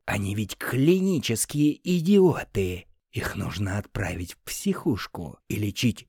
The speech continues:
электричеством, причём пожизненно, душем Шарко со смертельным исходом. Ничего не знают, пересекают границу с фальшивыми паспортами, а с них всё как с гуся вода.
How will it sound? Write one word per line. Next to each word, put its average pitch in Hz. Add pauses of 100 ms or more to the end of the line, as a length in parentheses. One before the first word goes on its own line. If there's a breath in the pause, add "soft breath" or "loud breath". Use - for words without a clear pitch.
(160)
электричеством, 110 (220)
причём 165
пожизненно, 117 (160)
душем 98
Шарко 131
со 113
смертельным 101
исходом. 98
Ничего 190
не 165
знают, 143
пересекают 107
границу 120
с -
фальшивыми 135
паспортами, 156 (160)
а -
с -
них 190 (120)
всё -
как 190
с 160
гуся 131
вода. 101